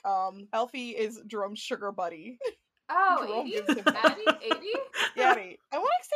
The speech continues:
Speaker 1: it's eighty, and it, that's not right.
Speaker 2: I
Speaker 1: Addie.
Speaker 2: think it's eighty.
Speaker 1: Addie.
Speaker 2: Is it
Speaker 1: We
Speaker 2: not
Speaker 1: don't know how to
Speaker 2: eighty?
Speaker 1: say his name. I don't know.
Speaker 2: Is their
Speaker 1: My
Speaker 2: name
Speaker 1: brain
Speaker 2: not
Speaker 1: doesn't work,
Speaker 2: eighty?
Speaker 1: Laura. I don't know. They've got a cute dog.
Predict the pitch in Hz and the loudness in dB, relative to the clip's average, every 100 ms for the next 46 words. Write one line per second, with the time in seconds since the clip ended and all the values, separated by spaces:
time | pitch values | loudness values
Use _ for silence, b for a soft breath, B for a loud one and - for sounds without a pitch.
0 | 587 - 320 370 311 202 208 233 302 370 | -4 -4 -6 -4 -4 -6 -6 -8 -8 -4
1 | 349 233 180 - 220 339 - - - 226 | -4 -2 -2 -2 -2 -2 -8 -14 -12 -10
2 | 262 311 220 180 143 311 - _ 208 202 | -10 -12 -14 -14 -14 -14 -18 _ -12 -12
3 | _ - 226 247 240 240 208 226 196 480 | _ -16 -12 -8 -2 -2 -2 -2 -4 -8
4 | - - 190 208 233 - 190 175 202 233 | -14 -18 -18 -8 -6 -4 -4 -6 -6 -12
5 | - 277 269 269 269 294 226 202 208 226 | -12 -4 -2 0 0 0 -2 -4 -6 -6
6 | 185 185 202 - 233 233 190 175 220 214 | -4 -6 -6 -12 -12 -8 -8 -10 -10 -8
7 | 214 214 214 - 185 175 160 151 | -6 -8 -10 -14 -10 -6 -6 -8